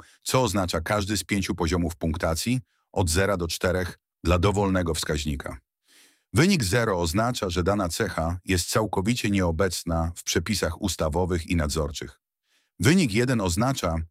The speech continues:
że cecha jest wprawdzie wymieniona w prawie lub regulacji,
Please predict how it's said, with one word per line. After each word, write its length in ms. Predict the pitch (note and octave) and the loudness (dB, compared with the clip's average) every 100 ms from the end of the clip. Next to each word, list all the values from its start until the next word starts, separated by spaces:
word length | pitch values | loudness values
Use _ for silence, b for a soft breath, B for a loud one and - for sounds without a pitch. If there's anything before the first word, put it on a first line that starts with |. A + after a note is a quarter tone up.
| _ _ | _ _
że 160 | - | -2
cecha 320 | E2 B2+ A#2+ A2 | 0 0 0 0
jest 180 | F2+ | -2
wprawdzie 440 | - - G#2+ G2 G2 | -2 0 0 2 0
wymieniona 540 | F#2+ F#2 F2+ F#2+ F2 | 2 2 2 2 0
w 80 | D#2 | -4
prawie 380 | - F#2 F2+ D#2+ | -2 -2 0 0
lub 180 | E2 D#2+ | 0 0
regulacji, 720 | E2 E2+ G2+ A#2+ - D#2 | 0 2 0 0 -4 -6